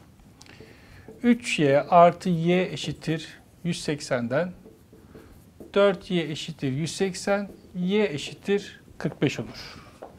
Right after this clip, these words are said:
Eğer y kırk beş ise şurası kırk beş derece.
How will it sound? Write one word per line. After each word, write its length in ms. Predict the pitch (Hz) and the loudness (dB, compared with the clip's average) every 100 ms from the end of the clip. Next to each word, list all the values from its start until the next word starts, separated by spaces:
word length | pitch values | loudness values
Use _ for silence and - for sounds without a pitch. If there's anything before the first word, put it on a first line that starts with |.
| - - - - - - - - | -20 -20 -20 -20 -20 -20 -20 2
Eğer 260 | 180 185 226 | 10 12 12
y 320 | 214 226 220 | 8 4 4
kırk 240 | - - | 0 0
beş 180 | 240 233 | 2 2
ise 320 | - 170 196 - - _ | 2 0 0 -4 -20 _
şurası 720 | - - 220 160 - 202 220 - - - - | -12 0 2 2 4 2 0 -8 -20 -20 -10
kırk 300 | - 180 - | -6 -4 -2
beş 240 | 156 - | -2 -2
derece. 300 | 135 120 - | -8 -10 -12